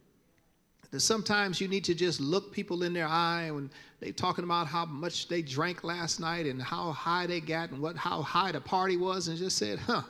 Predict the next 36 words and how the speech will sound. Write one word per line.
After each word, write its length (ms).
if 180
only. 480
If 180
only 360
you 160
knew 160
my 220
God, 380
you 120
wouldn't 200
have 140
a 100
hangover 480
today. 260
You'd 200
still 340
be 180
high. 420
If 300
only." 480
So 200
we 120
need 180
to 80
be 160
that, 260
like 220
that 180
young 240
girl 260
and 100
get 160
our 160
voice 360
back 280
and, 140